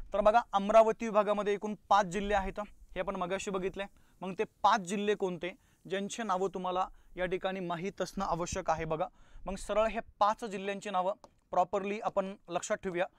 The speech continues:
आता ही लक्षात ठेवायची कशी बघा, त्यासाठी पण आपल्या सोपं एक पद्धत आहे, तर ती पद्धत लक्षात ठेवू, चला,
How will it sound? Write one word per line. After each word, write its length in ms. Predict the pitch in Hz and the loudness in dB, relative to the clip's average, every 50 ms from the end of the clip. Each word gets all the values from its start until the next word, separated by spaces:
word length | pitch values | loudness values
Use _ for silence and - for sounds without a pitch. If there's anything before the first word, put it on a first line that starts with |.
| - - _ _ - | -20 -20 _ _ -6
आता 160 | 180 180 240 | -6 -4 -2
ही 100 | 240 220 | -2 -2
लक्षात 260 | 208 202 - - 240 - _ - | -2 -2 -2 -4 -6 -6 _ -10
ठेवायची 420 | - 208 190 214 220 226 - 277 247 | -6 -4 -2 0 -2 -2 -2 -6 -6
कशी 240 | - 214 - - 214 | -4 -4 -4 -4 -2
बघा, 240 | 180 175 165 180 170 - _ _ _ _ - | -2 0 0 -2 -4 -6 _ _ _ _ -8
त्यासाठी 280 | - 180 - 220 190 226 | -8 -6 -4 -4 -4 -2
पण 100 | 208 226 | -2 -2
आपल्या 220 | 214 208 208 214 | -2 -2 -4 -6
सोपं 280 | 214 - 202 185 202 214 | -6 -6 -6 -4 -2 -2
एक 120 | 214 - - | -2 -2 -2
पद्धत 280 | 180 170 208 214 208 | 0 2 2 4 4
आहे, 200 | 196 170 160 165 - _ _ _ _ _ _ _ - | 2 2 0 -2 -10 _ _ _ _ _ _ _ -4
तर 100 | 202 202 | -4 -4
ती 180 | 202 - - 240 | -4 -4 -6 -6
पद्धत 460 | 220 - 208 180 165 165 208 196 - | -4 -4 -6 -4 -2 -4 -4 -4 -2
लक्षात 260 | 190 185 - - 208 - - | -4 -4 -4 -4 -8 -6 -4
ठेवू, 120 | 196 180 | -6 -4
चला, 260 | - 190 180 180 185 | -4 -2 0 0 0